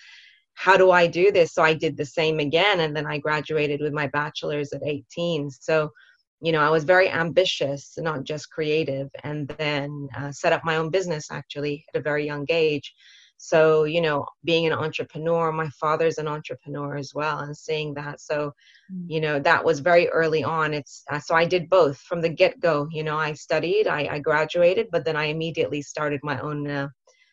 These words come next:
Speaker 1: business as well.
Speaker 2: That is mind-blowing that you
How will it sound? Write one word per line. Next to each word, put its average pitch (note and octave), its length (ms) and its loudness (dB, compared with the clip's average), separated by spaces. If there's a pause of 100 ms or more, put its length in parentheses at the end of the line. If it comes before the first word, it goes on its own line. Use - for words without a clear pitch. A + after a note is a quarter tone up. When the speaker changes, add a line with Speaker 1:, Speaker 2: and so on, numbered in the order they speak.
(160)
Speaker 1:
business D3 420 -2
as C3+ 160 -8
well. D3 360 -4 (920)
Speaker 2:
That A#3+ 280 -2
is G#3+ 160 -2
mind-blowing F#3+ 840 0
that F#3+ 200 -6
you F#3+ 360 -2